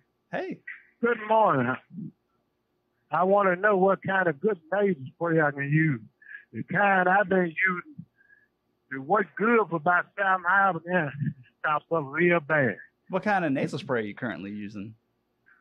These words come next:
Speaker 3: Over the counter. I've got the name here. But, uh, it do good for about eight hours. Then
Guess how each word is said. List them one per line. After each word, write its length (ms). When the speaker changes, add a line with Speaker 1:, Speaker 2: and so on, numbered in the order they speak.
Speaker 3:
Over 240
the 80
counter. 460
I've 260
got 220
the 100
name 400
here. 280
But, 180
uh, 240
it 200
do 180
good 340
for 60
about 420
eight 140
hours. 420
Then 260